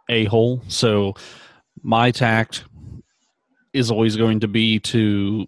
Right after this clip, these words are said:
plant my feet and force the others to move. So, you know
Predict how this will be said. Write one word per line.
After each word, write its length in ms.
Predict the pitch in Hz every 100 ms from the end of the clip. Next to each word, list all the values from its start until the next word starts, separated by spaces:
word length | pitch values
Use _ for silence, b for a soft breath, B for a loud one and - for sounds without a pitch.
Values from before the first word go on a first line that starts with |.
| - -
plant 260 | 117 113 113
my 220 | 110 107
feet 360 | 117 110 123 -
and 480 | 104 101 101 98 98
force 640 | - 110 104 - - - _ _ _ _ _ _ _
the 140 | - 98
others 640 | 107 110 110 113 - - -
to 120 | -
move. 540 | 123 131 156 190 - - _ _ -
So, 720 | - 110 104 104 104 104 101 _ _ _ _ _ _ b b b b b _ -
you 180 | 120 104
know 300 | 101 101